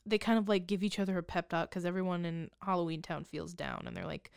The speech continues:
"We were just basically attacked, and now everyone knows what we really look like."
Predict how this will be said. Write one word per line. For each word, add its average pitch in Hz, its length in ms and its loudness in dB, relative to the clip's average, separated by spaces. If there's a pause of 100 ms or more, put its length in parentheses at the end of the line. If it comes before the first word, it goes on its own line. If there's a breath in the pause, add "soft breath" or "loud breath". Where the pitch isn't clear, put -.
(320 soft breath)
"We 208 80 0
were 214 80 8
just 233 200 0
basically 202 420 2
attacked, 151 460 0
and 170 60 -2
now 165 120 -2
everyone 180 300 0
knows 165 200 -2
what 147 100 -2
we 156 100 -4
really 160 240 -4
look 151 200 -6
like." 151 380 -4